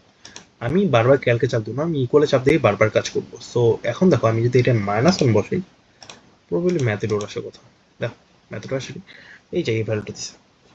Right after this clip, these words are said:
So এই যে ভ্যালুটা, উম, এটা আবার হচ্ছে আলাদা ভ্যালু, অনেক সমান আসেনি। So trial and error প্রসেসে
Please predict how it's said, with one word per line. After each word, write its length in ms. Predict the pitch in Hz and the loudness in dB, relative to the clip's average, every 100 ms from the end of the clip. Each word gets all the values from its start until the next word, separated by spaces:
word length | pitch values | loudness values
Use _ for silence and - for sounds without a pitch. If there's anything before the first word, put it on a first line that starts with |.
| _ - - | _ -20 -12
So 80 | - - 160 | -8 -6 -2
এই 60 | 185 | 2
যে 60 | 202 135 | 2 2
ভ্যালুটা, 300 | 110 107 - - _ - | 0 0 -4 -6 _ -4
উম, 400 | 131 135 135 135 135 - - - - - 160 | 0 4 4 4 0 -6 -18 -16 -20 -6 2
এটা 100 | 165 | 4
আবার 120 | 160 143 | 6 4
হচ্ছে 140 | - 127 | 4 4
আলাদা 220 | 110 110 107 | 6 4 0
ভ্যালু, 140 | 104 - _ - 165 | -6 -10 _ -4 2
অনেক 140 | 185 - | 2 2
সমান 200 | 131 120 110 | 2 2 0
আসেনি। 200 | - 113 - | -6 -6 -2
So 60 | 156 - | 0 4
trial 220 | 135 156 190 | 4 6 6
and 80 | 175 | 6
error 160 | 170 185 | 6 6
প্রসেসে 360 | 190 - - | 4 2 -4